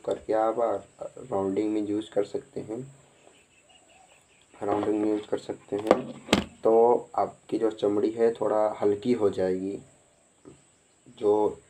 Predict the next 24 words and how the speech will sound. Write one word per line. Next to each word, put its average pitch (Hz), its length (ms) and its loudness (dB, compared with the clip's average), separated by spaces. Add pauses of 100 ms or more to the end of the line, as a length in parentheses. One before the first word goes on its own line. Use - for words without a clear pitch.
जलन 98 400 -2
सी - 160 -6
रहती 92 360 -6
है 98 260 -6 (520)
तो 143 200 -8
नहीं 110 240 -2
होगी 98 300 -4
जलन 95 320 -2
वलन 95 240 -6 (1600)
कुछ। 127 320 -8 (400)
but - 180 2 (300)
अभी 127 320 0 (140)
ठीक 135 240 2
हूँ, 120 240 -2
एकदम 120 220 0
fit - 320 0
हूँ 123 80 2
मैं, 117 260 -2
मेरे 110 220 0
को 110 100 -2
कुछ - 280 -10
नहीं 113 100 -2
हुआ। 101 220 0
अभी 113 420 -6